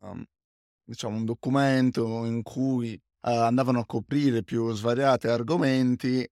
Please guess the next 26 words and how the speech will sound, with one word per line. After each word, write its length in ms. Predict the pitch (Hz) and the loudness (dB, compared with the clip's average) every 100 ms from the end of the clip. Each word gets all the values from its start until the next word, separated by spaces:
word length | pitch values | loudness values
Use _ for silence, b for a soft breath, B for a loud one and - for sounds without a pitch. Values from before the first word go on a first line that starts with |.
| _ | _
e 260 | - 135 123 | -2 0 2
sembrava 440 | - 127 123 135 | 0 -2 2 2
proprio 360 | 156 135 120 131 | 2 2 0 0
che 340 | 123 107 123 - _ _ _ _ - | 0 2 0 -2 _ _ _ _ -10
il 120 | 117 | -8
G 120 | 113 | -4
sette 420 | 120 170 151 - | 0 4 4 4
dominava 460 | 131 131 131 139 131 | 0 2 4 4 4
il 60 | 127 | 6
mondo, 540 | 139 139 117 110 107 | 6 6 4 2 -2
che, 320 | - 131 107 - _ _ | 2 2 2 -2 _ _
eh, 260 | 127 120 | 0 0
da 140 | 117 127 | 2 0
quella 280 | 156 151 131 | 4 4 6
riunione 680 | 127 139 143 135 131 131 | 4 2 4 4 2 2
le 160 | 131 127 | 2 0
sorti 460 | - 156 143 113 117 | 0 2 2 2 0
del 160 | 120 | 0
pianeta 420 | 117 139 123 113 | 0 0 0 -2
v-, 200 | 117 - 117 | -4 -4 -4
venissero 440 | 120 120 - 113 | -2 -2 -4 -4
decisi 400 | 110 - 131 113 | -4 -2 -2 -2
da 140 | 87 | -6
come 280 | - 120 117 | -4 -2 0
era 140 | 107 104 | 0 -2
stato, 500 | - 117 113 113 | 0 0 0 -4